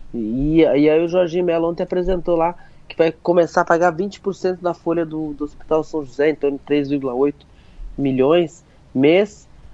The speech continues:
Ah, ele fez, and-, ah,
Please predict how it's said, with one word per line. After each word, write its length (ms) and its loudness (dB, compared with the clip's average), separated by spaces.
Ah, 760 2
ele 180 -2
fez, 500 -2
and-, 220 2
ah, 360 -6